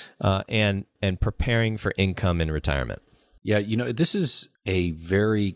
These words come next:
Speaker 2: uh, complex time to begin with for retirees. And I think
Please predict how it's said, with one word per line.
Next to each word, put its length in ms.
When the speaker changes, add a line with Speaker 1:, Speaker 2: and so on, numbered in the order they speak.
Speaker 2:
uh, 300
complex 420
time 340
to 60
begin 320
with 160
for 260
retirees. 560
And 100
I 40
think 360